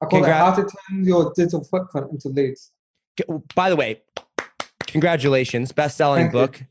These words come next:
Speaker 2: Uh, h-, how, dude, you've been in so many publications, so many, all the time, everywhere. How did you get started into that?
Speaker 1: So basically, I saw a few of my friends getting the Forbes. I'm like, "There's no way they done it for free." I never paid.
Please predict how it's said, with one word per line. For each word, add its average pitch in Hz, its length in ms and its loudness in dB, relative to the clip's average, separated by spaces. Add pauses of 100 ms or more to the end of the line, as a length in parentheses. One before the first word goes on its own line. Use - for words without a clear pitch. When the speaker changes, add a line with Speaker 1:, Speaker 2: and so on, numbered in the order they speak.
Speaker 2:
Uh, 160 100 0 (520)
h-, 165 60 -8 (100)
how, 202 300 -4
dude, 156 300 2 (120)
you've 156 200 0
been 208 160 2
in 165 120 0
so 165 340 0
many 147 220 0
publications, 117 840 -6 (560)
so 185 320 2
many, 123 380 -2 (560)
all 170 160 4
the 170 80 2
time, 147 280 0
everywhere. 110 560 -2 (140)
How 170 260 0
did 175 160 0
you 160 120 0
get 143 140 0
started 131 320 -2
into 92 240 -8
that? 78 220 -14 (460)
Speaker 1:
So 220 260 2
basically, 202 800 4 (220)
I 202 140 4
saw 208 340 6
a 190 180 2
few 208 120 4
of 196 60 6
my 185 160 6
friends 185 180 2
getting 170 280 -2
the 147 100 -6
Forbes. 185 460 4
I'm 180 120 2
like, 175 160 4
"There's 175 120 0
no 190 140 6
way 180 120 4
they 160 140 4
done 156 160 0
it 143 120 -4
for 131 80 -20
free." 165 280 2
I 151 80 0
never 147 200 2
paid. 143 340 0